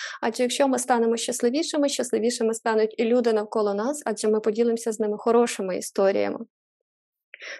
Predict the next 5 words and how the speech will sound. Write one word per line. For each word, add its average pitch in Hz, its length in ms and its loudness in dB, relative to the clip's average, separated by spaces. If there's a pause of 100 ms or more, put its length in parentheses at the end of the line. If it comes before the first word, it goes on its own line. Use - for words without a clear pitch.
Тож 247 180 2
бережіть 240 420 0
себе, 262 460 0 (560)
бережіть 240 500 2
близьких! 262 560 -2